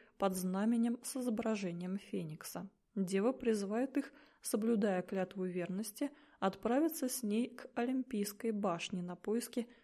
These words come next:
целебного средства, которое вернёт обезглавленных королей к жизни. Вместе с ней они плывут на корабле к Олимпийской башне, расположенной на уединённом острове посреди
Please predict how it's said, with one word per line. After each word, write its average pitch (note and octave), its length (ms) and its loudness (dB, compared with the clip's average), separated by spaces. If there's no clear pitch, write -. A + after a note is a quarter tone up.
целебного G#3+ 540 2
средства, G#3 560 -2
которое G3 500 -4
вернёт F3+ 500 -2
обезглавленных G3+ 1080 2
королей G3 480 -2
к E3 120 -2
жизни. D#3 500 -2
Вместе F#3 540 0
с - 120 -8
ней A3+ 180 0
они G3 180 0
плывут G3+ 420 -2
на G#3 80 -4
корабле G3 480 0
к - 80 2
Олимпийской G#3+ 600 2
башне, F#3+ 460 -2
расположенной G3+ 880 -2
на A#3 160 6
уединённом G#3 840 2
острове A3+ 480 0
посреди A#3 580 -2